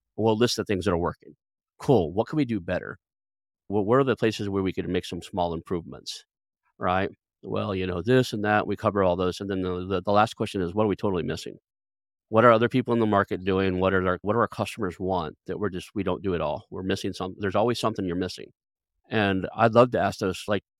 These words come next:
pick ten people who read the newsletters and say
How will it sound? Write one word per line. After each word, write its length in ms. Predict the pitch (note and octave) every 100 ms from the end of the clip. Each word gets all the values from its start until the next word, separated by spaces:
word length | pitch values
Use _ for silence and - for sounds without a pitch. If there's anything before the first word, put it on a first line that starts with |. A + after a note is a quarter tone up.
| -
pick 140 | - -
ten 280 | - A2+ G2+
people 320 | - G#2 G2
who 300 | F#2+ F2+ F2+ F#2
read 200 | G#2 F#2+
the 180 | F2+
newsletters 600 | F2 F2 F2 F2+ F2 F2
and 120 | F#2 E2
say 400 | F#2+ E2+ D#2+